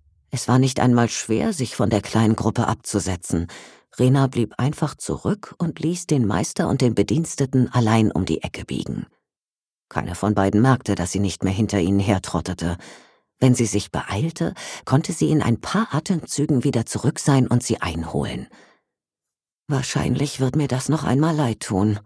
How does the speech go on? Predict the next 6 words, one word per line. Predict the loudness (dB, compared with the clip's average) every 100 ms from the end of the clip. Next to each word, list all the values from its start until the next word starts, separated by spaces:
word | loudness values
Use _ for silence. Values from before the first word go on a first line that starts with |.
| _ _ _ -4
dachte | -2 -2 -4 -2
Rena | 0 2 2 0
und | -2 -2
schloss | 0 -2 0
die | -4 -6
Augen. | -6 -8 -10 -12